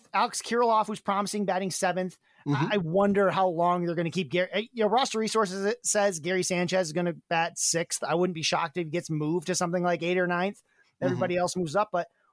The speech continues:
Speaker 1: there's a lot of hitters on this team. They ca-, they can
Speaker 2: Yeah.
Speaker 1: really do some damage. They'll really, I think, go after teams that have, you know, some fly ball right-handed pitching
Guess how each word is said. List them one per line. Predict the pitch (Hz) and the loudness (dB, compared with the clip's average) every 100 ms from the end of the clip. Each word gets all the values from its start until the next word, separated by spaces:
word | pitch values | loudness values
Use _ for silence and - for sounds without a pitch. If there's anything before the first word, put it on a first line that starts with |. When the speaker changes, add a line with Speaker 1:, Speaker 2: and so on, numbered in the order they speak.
| _ | _
Speaker 1:
there's | 214 | -2
a | 254 | 0
lot | 196 202 | 2 2
of | 165 | 2
hitters | 180 190 | -2 -2
on | 170 | -2
this | 143 - | -4 -4
team. | 190 160 _ _ _ _ 151 | -6 -6 _ _ _ _ -6
They | 180 | -4
ca-, | - | -4
they | 190 | -4
can | 202 | 0
Speaker 2:
Yeah. | 185 | 0
Speaker 1:
really | 180 294 233 | 0 0 0
do | 190 | 0
some | 185 165 | 0 0
damage. | 175 175 175 135 | 0 0 -2 -2
They'll | 151 170 | -2 -2
really, | 131 151 208 226 208 180 156 - _ | -2 -2 0 2 0 -2 -4 -10 _
I | 180 | -6
think, | 156 175 | -4 -2
go | 175 175 | 0 2
after | 160 165 180 | 0 -2 -6
teams | 156 180 175 170 151 | -4 -4 -2 -2 0
that | 165 156 - _ _ _ | 0 0 -4 _ _ _
have, | - 165 156 143 - _ | -4 -2 0 -4 -12 _
you | 170 | -4
know, | 160 147 | -2 -2
some | - 147 | -2 -6
fly | - 185 165 185 | -6 0 2 2
ball | 180 175 | 2 2
right-handed | 165 170 170 196 202 202 | 2 0 0 0 -2 -2
pitching | 208 226 233 | -4 -2 -6